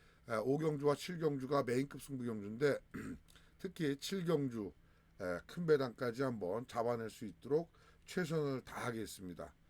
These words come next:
분명한 건, 아, 이천 배가 팬 여러분들과, 에, 똑같이 배팅한다라는 거, 이 점 분명히 인식하시고요.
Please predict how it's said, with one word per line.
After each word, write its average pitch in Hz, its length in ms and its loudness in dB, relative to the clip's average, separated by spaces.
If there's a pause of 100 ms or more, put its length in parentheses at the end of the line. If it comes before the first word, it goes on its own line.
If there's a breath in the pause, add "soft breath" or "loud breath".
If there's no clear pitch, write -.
(320 soft breath)
분명한 185 480 10
건, 151 340 4 (520 soft breath)
아, 110 160 0
이천 143 400 0
배가 143 260 6
팬 165 240 -2
여러분들과, 120 720 0 (500 soft breath)
에, 101 120 -4
똑같이 190 520 0
배팅한다라는 120 920 -2
거, 147 280 2 (140)
이 110 140 -8
점 117 360 -2 (440 soft breath)
분명히 147 1000 2 (520)
인식하시고요. 139 1080 2